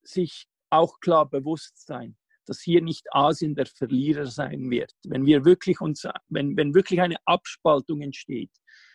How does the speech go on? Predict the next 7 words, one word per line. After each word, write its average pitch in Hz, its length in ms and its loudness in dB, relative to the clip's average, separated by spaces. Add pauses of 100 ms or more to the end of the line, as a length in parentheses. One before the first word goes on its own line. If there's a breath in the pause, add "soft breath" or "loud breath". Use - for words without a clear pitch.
(120)
wenn 147 240 0
wirklich 180 580 4 (440)
Asien 175 420 4
für 165 100 -8
sich 180 320 -6
alleine 160 520 -6
ist - 420 -12